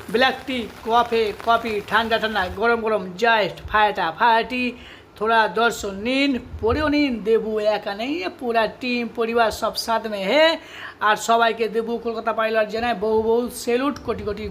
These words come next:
প্রণাম। আবারও হবে দেখা, এ দেখা শেষ দেখা নয় তো, নয় তো। আর দেবু একা নয়, আমরা পুরো টিম পরিবার আবারও চলে আসবো, একবার না বারবার, রামপুর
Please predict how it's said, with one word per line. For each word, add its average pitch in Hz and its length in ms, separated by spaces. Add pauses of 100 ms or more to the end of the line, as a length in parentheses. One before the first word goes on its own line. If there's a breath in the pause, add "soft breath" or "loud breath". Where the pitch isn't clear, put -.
(140)
প্রণাম। 269 340 (180)
আবারও 247 440 (120)
হবে 247 200
দেখা, 262 360 (480 loud breath)
এ 214 120
দেখা 226 260
শেষ 226 340
দেখা 240 260
নয় 247 320
তো, 226 140
নয় 240 260
তো। 240 200 (140)
আর 214 140 (100)
দেবু 220 280
একা 214 300
নয়, 330 240 (360 loud breath)
আমরা 220 280
পুরো 240 300
টিম 247 300
পরিবার 240 500
আবারও 233 360
চলে 247 200
আসবো, 247 240
একবার 240 540
না 226 200
বারবার, 202 720
রামপুর 220 520